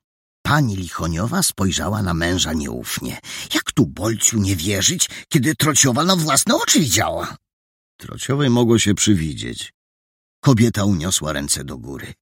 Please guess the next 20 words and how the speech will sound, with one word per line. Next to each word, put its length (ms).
„Święci 920
anieli, 580
przecie 540
mówię, 460
że 160
się 160
ukazało! 1000
Na 180
baszcie 520
coś 180
się 200
ukazało 680
w 40
świetle 580
ogromnym!” 760
Leśniczy 680
pokręcił 640
z 140
niedowierzaniem 1040
głową. 580